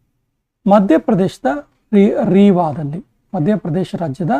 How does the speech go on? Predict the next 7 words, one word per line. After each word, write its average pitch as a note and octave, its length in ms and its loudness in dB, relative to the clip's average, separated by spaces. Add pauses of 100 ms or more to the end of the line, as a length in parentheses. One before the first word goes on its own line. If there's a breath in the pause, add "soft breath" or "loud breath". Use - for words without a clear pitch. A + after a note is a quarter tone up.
(840)
ರೀವಾದಲ್ಲಿ F#3 800 0 (840)
ಭಾರತದ G#3+ 400 4
ಮೊದಲ F#3+ 420 2
ಬಿಳಿ G#3+ 420 0
ಹುಲಿ G3+ 320 0
ಪ್ರಜನನ G3 540 -2
ಕೇಂದ್ರ F#3 340 -2